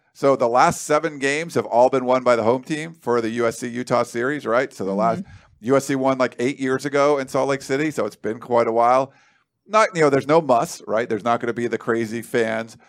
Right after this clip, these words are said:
Speaker 1: but still, you're traveling. It is the altitude, which is, is gonna be significant. Uh, it'll probably be at night. It's gonna be late November. It's gonna be cold. Um, so there's, you know, significant, um, road factors that go into this.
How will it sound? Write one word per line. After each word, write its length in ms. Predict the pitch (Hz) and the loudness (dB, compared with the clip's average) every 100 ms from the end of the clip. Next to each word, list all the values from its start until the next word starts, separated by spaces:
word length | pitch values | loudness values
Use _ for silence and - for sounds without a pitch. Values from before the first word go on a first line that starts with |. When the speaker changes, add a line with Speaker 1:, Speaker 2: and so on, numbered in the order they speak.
| _ _ | _ _
Speaker 1:
but 220 | 151 151 | 2 2
still, 300 | - 208 202 | -2 0 2
you're 120 | 165 | 2
traveling. 680 | 165 151 139 135 131 135 139 - | 2 4 6 6 2 -2 -6 -8
It 160 | 92 | -6
is 160 | 110 120 | -4 0
the 80 | 127 | 4
altitude, 560 | 127 127 131 139 139 | 4 2 -2 -2 0
which 180 | 127 143 | -2 -4
is, 160 | 147 - | -8 -6
is 160 | 110 98 | -6 -4
gonna 240 | 110 110 | -4 -4
be 140 | 117 131 | -4 -6
significant. 640 | 127 127 127 127 127 123 _ _ _ | -8 -6 -6 -4 -4 -6 _ _ _
Uh, 220 | - 95 107 | -4 -4 -4
it'll 140 | 98 | -6
probably 240 | - 113 127 | 0 2 4
be 140 | 143 | 2
at 120 | 131 | 0
night. 280 | 123 123 143 | 0 0 -2
It's 120 | - | -8
gonna 160 | 113 107 | -6 -4
be 360 | 110 117 113 - _ _ _ - | -4 -4 -6 -10 _ _ _ -6
late 260 | 107 143 | -4 2
November. 500 | 143 127 131 135 143 | 2 4 4 4 4
It's 120 | 110 | 2
gonna 120 | 113 110 | -2 -4
be 100 | 107 | -2
cold. 480 | - 127 139 143 - _ _ - | 2 4 4 0 -10 _ _ -8
Um, 360 | 107 104 104 - | -4 -2 -4 0
so 140 | 143 | 0
there's, 320 | 175 196 - | 2 0 0
you 120 | 214 214 | -2 0
know, 120 | 156 | -2
significant, 760 | 135 143 147 156 156 143 127 - | 0 -4 -4 -2 0 0 -2 -2
um, 380 | 113 104 98 98 _ _ _ _ _ _ | -2 -2 -4 -12 _ _ _ _ _ _
road 320 | 131 147 143 | 4 4 4
factors 540 | - 131 143 - 165 147 | 2 2 2 0 -4 -4
that 140 | 151 | 0
go 180 | 156 156 | 2 2
into 160 | 160 | 0
this. 260 | 170 196 | -2 -4